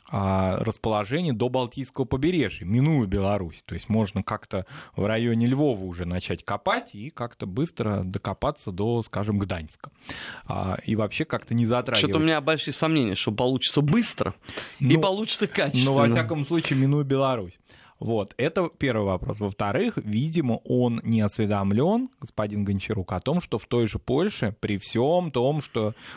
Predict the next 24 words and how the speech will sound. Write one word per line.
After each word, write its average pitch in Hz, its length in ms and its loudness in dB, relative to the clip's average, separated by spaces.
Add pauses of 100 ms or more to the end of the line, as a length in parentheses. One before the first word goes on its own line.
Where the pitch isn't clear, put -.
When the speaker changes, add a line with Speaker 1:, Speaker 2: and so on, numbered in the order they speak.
Speaker 1:
у - 80 -4
власти 123 720 0
стабильно, 113 800 2
прям 107 260 2
цементно, 113 720 2
право 107 300 -2
и 101 40 0
справедливость, 123 680 -2
в - 20 -20
Польше 139 320 -2
большое 110 360 0
количество 113 460 -2
различных 117 560 -2 (220)
экологических 113 640 -4
общественных 117 460 -2
движений, 113 540 0
которые 127 720 0 (320)
активно, 180 600 -4
наряду 117 320 0
с - 100 -10
литовцами, 117 540 -2
протестовали 107 800 -4
против 147 360 -4
строительства 135 800 -2